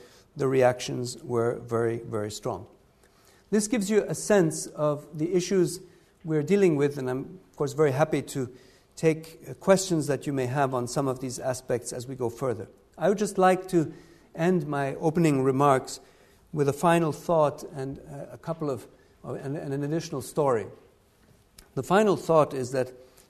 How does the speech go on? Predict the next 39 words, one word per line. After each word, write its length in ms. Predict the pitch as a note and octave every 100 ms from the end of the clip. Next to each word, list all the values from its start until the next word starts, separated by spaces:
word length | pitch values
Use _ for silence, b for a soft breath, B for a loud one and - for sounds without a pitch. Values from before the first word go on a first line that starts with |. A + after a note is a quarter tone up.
| -
of 80 | -
course, 340 | G3 F#3 -
I 560 | - - _ _ _ -
think 140 | E3+
I've 120 | D#3
given 200 | F#3+ F#3
you 80 | F3
a 20 |
sense 320 | F3 G3 F#3
that 160 | F3+ D3+
the 80 | D#3
community 560 | - F3 G3+ G3+ E3
of 180 | C#3+ C3+
the 80 | C#3
Palestine 420 | D#3+ D#3+ D#3 D#3
refugees 520 | D3 D3 C#3 F3 E3
throughout 200 | D#3+ C#3
the 60 | D3
Near 200 | C#3 D3+
East 160 | D3+ C#3
is 100 | C#3+
extremely 680 | - - G3 F#3 F3 C#3 - B B B
deeply 580 | C3+ E3 E3+ D#3 C#3+ C#3+ -
marked 580 | C3+ C#3+ D3 A#2 - -
and 220 | D3 B2+
affected 500 | A#2+ F3 F3 F3 C3
by 140 | C#3
what 140 | C#3 C3+
I 60 |
called 300 | B2+ D3 C#3+
earlier 380 | D3 C#3 C3+ C3+
the 140 | B2+ B2+
lack 280 | C3+ C3+
of 120 | C3+ -
horizon. 520 | B2+ A#2+ A#2 A2 A2 - b b b b b b b b b b b
It 120 | - D3
also 360 | F#3+ A3 A#3+
has 520 | D#3 D3+ C3+ D3 - - _ _ _ _ -
immense 800 | E3 D#3+ F3+ F#3 C#3 - -